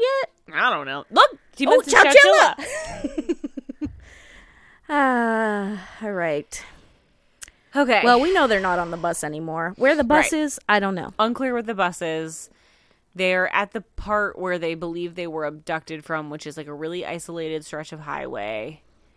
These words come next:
Speaker 2: Um,
Speaker 1: Uh, we're talking to maybe the principal here?
Speaker 2: Yes. And he's
Speaker 1: Uh,
Speaker 2: asking
Speaker 1: talking
Speaker 2: why,
Speaker 1: about the bus driver?
Speaker 2: yeah, why Roy was never reprimanded, and he says that he agreed to participate in classes.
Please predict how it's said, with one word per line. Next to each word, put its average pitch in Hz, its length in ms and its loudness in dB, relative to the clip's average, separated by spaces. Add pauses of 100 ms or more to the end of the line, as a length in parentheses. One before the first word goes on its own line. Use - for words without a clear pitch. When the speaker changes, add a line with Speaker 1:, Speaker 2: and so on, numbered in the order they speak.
(680)
Speaker 2:
Um, 151 680 -6
Speaker 1:
Uh, 185 300 -10
we're 180 120 -10
talking 196 320 -6
to 180 260 -6
maybe 170 220 -8
the 160 100 -12
principal 269 480 -4
here? 285 200 -4
Speaker 2:
Yes. - 720 -8 (640)
And 165 280 -8 (100)
he's 170 160 -6
Speaker 1:
Uh, - 40 -6
Speaker 2:
asking 170 340 -2
Speaker 1:
talking 196 120 -2
Speaker 2:
why, 175 140 2
Speaker 1:
about 175 100 0
the 180 60 -4
bus 190 220 0
driver? 220 580 -2
Speaker 2:
yeah, 151 180 -6
why 151 280 -4
Roy 151 320 -6
was 147 200 -8
never 147 220 -8
reprimanded, 147 580 -10
and 156 120 -10
he 160 120 -14
says 151 240 -12
that 143 80 -12
he 165 500 -12 (260)
agreed 156 480 -10
to 151 180 -10 (120)
participate 160 600 -14
in 147 280 -16 (100)
classes. 143 1040 -18